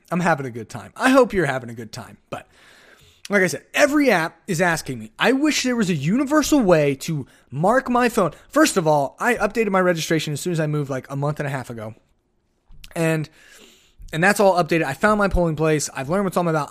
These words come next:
I'm good to go. I need a solution for those of us who are good to go because I, I, I feel like even if I do click, 'cause I don't wanna click on it and be like, "Yes, I'm good to go." I'd rather just, I,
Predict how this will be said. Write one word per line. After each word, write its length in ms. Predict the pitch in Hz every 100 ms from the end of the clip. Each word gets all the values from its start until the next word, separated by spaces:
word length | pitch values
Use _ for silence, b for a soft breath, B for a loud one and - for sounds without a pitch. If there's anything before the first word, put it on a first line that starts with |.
| -
I'm 300 | 226 302 220
good 160 | 233
to 100 | 190
go. 300 | 165 127 - B B B -
I 220 | 226 311
need 340 | 311 285 269 -
a 120 | 185
solution 500 | - 190 196 180 190
for 120 | 165
those 240 | 160 185 175
of 80 |
us 180 | 175 170
who 140 | 180 170
are 80 | 139
good 200 | 156 151
to 100 | 139
go 320 | 127 110 104 B B
because 600 | 170 175 147 175 160 143 - -
I, 100 | - _ _
I, 160 | 196 214
I 80 | 196
feel 220 | 202 262
like 180 | 254 226
even 300 | 220 220 226
if 140 | 190 175
I 100 | 151
do 180 | 180
click, 260 | 190 - 190
'cause 140 | -
I 60 | 254
don't 80 | 285
wanna 140 | 247
click 220 | - 214
on 80 | 208
it 40 | 180
and 60 |
be 40 | 170
like, 160 | 165
"Yes, 200 | 175 160
I'm 160 | 160 156
good 140 | 156
to 60 | 151
go." 220 | 151 147
I'd 180 | 147 156
rather 280 | 202 208 190
just, 260 | 165 160 - B B B
I, 260 | 147 135